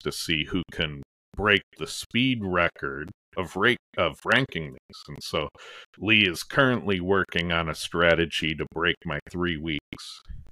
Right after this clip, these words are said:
And, um, uh, any, anybody in the world's welcome to play this game. It's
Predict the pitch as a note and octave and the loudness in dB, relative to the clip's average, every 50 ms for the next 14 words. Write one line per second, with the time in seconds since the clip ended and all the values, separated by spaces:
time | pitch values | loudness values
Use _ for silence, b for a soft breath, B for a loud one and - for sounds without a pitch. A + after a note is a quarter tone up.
0 | - - G#2 G2 F2 F2 E2 D2+ C2+ B1+ - - - _ _ _ _ _ _ - | 0 4 4 6 6 4 2 0 -4 -8 -10 -14 -16 _ _ _ _ _ _ -2
1 | A2 F2+ E2 - - - D#3+ D#3+ C#3+ - - - C3+ D3 C#3 A2 F2 G2 F#2+ F#2+ | -2 -2 -2 0 2 4 4 4 2 -2 -2 0 0 0 0 -2 -2 -2 0 0
2 | F#2+ F2+ F2+ F2 E2+ D#2+ E2+ F2 E2+ F2+ - - - - F#2+ F2+ E2+ - - E2+ | 0 -2 -2 -4 -4 -4 -2 -2 -2 -4 -4 -6 -6 -2 -2 -2 -2 -2 -4 -10
3 | E2 - - - - - F#2 F#2 E2+ D2+ C#2 C#2 - - - - C#2+ D2+ D#2+ D#2 | -10 -10 -14 -14 -4 2 4 4 6 4 2 -2 -4 -4 -4 -4 -2 -2 -2 -2
4 | D#2 - - - | -2 -4 -6 -10